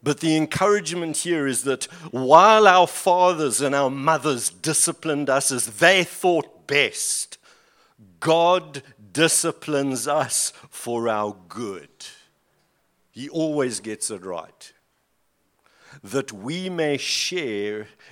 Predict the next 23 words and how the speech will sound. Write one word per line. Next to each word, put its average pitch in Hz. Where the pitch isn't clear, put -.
in 117
his 110
holiness. 104
Is 101
that 101
up 92
there? 95
Yes, 90
there 92
it 90
is. -
Why 135
does 151
God 143
discipline 147
us? -
For 127
our 110
good 156
is 104
the 107
first 135
reason. 135